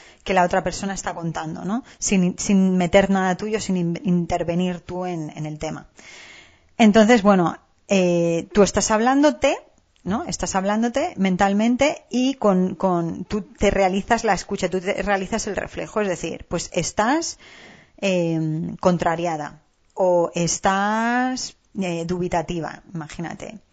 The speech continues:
o estás enfadada o, o estás frustrada, lo que salga, ¿no? Y entonces, eh, tú confirmas o matizas la, la, el reflejo. Sí, es verdad, es que estoy enfadada porque no sé qué, no sé cuántos, o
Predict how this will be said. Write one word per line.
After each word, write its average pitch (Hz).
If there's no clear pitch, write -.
o 160
estás 147
enfadada 175
o, 160
o 80
estás 160
frustrada, 180
lo 170
que 165
salga, 160
¿no? 190
Y 220
entonces, 190
eh, 185
tú 208
confirmas 190
o 202
matizas 170
la, 170
la, 170
el 170
reflejo. 165
Sí, 240
es 185
verdad, 202
es 156
que 214
estoy 233
enfadada 233
porque -
no 165
sé -
qué, 208
no 202
sé 180
cuántos, 170
o 160